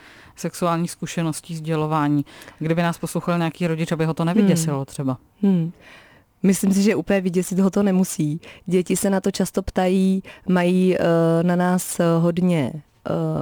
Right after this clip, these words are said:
Speaker 2: hodně intimní dotazy a je
Speaker 1: Jako
Speaker 2: to spíš
Speaker 1: třeba?
Speaker 2: třeba se ptají na to,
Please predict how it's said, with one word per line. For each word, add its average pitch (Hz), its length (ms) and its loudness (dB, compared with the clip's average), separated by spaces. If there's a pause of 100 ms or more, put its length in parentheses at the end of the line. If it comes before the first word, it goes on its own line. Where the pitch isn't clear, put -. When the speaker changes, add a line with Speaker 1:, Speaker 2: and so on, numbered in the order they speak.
(120)
Speaker 2:
hodně 165 520 0
intimní 185 520 2
dotazy 196 640 2
a - 60 -2
je 185 60 4
Speaker 1:
Jako 185 160 2
Speaker 2:
to 175 40 0
spíš - 100 -8
Speaker 1:
třeba? 185 300 0 (680)
Speaker 2:
třeba 196 260 0
se 185 120 -2
ptají 170 320 0
na 165 140 2
to, 127 260 0